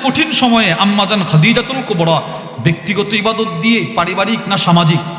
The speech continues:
সামাজিক। তাহলে প্রিয় ভাইয়েরা আমার, আমরা বুখারীর দুটো হাদিসের অংশ থেকে বুঝলাম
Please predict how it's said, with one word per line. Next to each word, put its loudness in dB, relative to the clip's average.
সামাজিক। -4
তাহলে 4
প্রিয় -2
ভাইয়েরা 2
আমার, -2
আমরা 2
বুখারীর 0
দুটো 0
হাদিসের 0
অংশ -2
থেকে -4
বুঝলাম 0